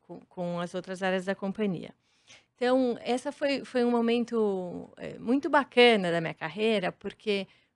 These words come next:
como head global de insights, eu tinha, é, time, né, pessoas trabalhando na minha equipe nos diversos países do mundo. E, e acho que o principal projeto naquele momento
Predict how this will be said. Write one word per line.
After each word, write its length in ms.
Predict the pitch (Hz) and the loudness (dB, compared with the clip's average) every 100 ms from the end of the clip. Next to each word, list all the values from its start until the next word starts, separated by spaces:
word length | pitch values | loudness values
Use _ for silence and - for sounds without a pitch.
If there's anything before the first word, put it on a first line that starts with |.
| _ | _
como 400 | 226 220 226 208 | 0 2 4 2
head 420 | 202 240 233 208 | 0 0 0 -4
global 480 | 196 226 208 202 190 | 0 0 0 -2 -4
de 140 | 175 | -8
insights, 680 | 175 - 214 220 180 - - _ _ _ | -10 -6 0 0 -2 -10 -20 _ _ _
eu 100 | 202 | -4
tinha, 680 | 196 - 214 208 196 180 - - | -4 -6 -2 -2 -2 -4 -8 -6
é, 180 | 196 | -4
time, 720 | 190 - - 233 214 185 165 175 _ _ | -4 -4 -2 2 2 2 -4 -8 _ _
né, 440 | - 185 196 180 175 | -6 0 2 0 -2
pessoas 560 | - 180 - 214 202 196 | -6 -8 -4 0 0 0
trabalhando 800 | 196 185 180 180 185 175 175 180 | -2 0 0 0 -2 -2 -6 -8
na 200 | 185 180 | -8 -6
minha 140 | 180 175 | -4 -4
equipe 460 | - 185 175 185 - _ - | -6 -10 -6 -8 -10 _ -10
nos 200 | 202 208 | 0 0
diversos 460 | 196 196 185 - - | 2 2 0 -2 -6
países 380 | 190 175 160 160 | 0 0 -2 -4
do 120 | 202 | 0
mundo. 540 | 196 190 208 226 254 - _ _ _ _ | 2 2 2 2 0 -4 _ _ _ _
E, 520 | - 196 190 190 180 175 170 165 151 - _ _ _ _ _ _ _ | -8 -6 -4 -2 0 0 -6 -10 -16 -20 _ _ _ _ _ _ _
e 80 | 202 | 4
acho 140 | 208 - | 4 2
que 80 | |
o 40 | 226 | -8
principal 540 | 226 240 247 247 262 | -4 -2 -2 2 2
projeto 800 | 262 233 208 165 220 226 214 185 | 4 4 4 4 2 2 0 -4
naquele 380 | 175 175 180 165 | -6 -6 -8 -8
momento 600 | 170 175 208 208 190 165 | -6 -4 -2 -2 -4 -12